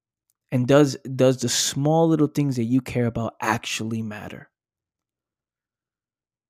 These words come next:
See, one would look at it this way and be like, "Oh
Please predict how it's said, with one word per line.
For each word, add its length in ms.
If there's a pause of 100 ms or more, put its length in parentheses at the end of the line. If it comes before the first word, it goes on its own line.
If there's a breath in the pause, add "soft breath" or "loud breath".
(1800)
See, 420 (840)
one 280
would 120
look 180
at 80
it 120
this 260
way 100
and 80
be 60
like, 160
"Oh 200